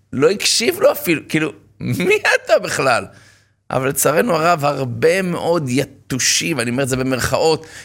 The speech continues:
מסתובבים סביבנו, ולפעמים אפילו בתוכנו. אם זה בתוכנו, זה קולות פנימיים, שנותנים לך להרגשה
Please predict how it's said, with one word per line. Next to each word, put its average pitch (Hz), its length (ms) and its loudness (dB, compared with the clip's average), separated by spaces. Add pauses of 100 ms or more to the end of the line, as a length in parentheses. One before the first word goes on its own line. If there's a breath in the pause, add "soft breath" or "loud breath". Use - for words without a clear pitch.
(120 loud breath)
מסתובבים 131 640 0
סביבנו, 139 600 0 (440)
ולפעמים 139 340 0
אפילו 185 340 -2 (280 loud breath)
בתוכנו. 139 840 -2 (600 soft breath)
אם 180 120 0
זה 156 140 -2
בתוכנו, 139 540 -2
זה 131 140 -2
קולות 135 500 0
פנימיים, 135 720 0 (380 loud breath)
שנותנים 160 360 -2
לך - 80 -2
להרגשה 143 1080 2